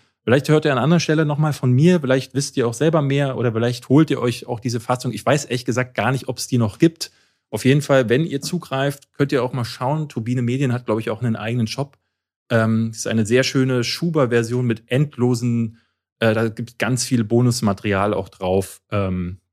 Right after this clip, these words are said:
ich muss sagen, ich bin nie so ein Fan von Texas Kettensägen Massaker gewesen. Es ist halt wirklich, wirklich so ein dreckiger Film,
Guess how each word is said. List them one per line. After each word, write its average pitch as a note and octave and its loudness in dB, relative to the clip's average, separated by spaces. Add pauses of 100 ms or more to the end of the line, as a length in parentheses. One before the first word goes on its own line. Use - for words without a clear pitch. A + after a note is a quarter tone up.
(440)
ich - -6
muss D3 4
sagen, F3+ 4
ich B2 -10
bin F#3 6
nie F#3 6
so F3+ 4
ein D#3+ 4
Fan C#3+ 2
von E3+ -2
Texas E3 -4
Kettensägen D3+ 0
Massaker C#3+ -2
gewesen. C3+ 0
Es B2 -2
ist C#3+ -6
halt C3 2
wirklich, C3 0
wirklich B2 -12
so A#2+ -6
ein A#2 -6
dreckiger A2+ 2
Film, D#3 4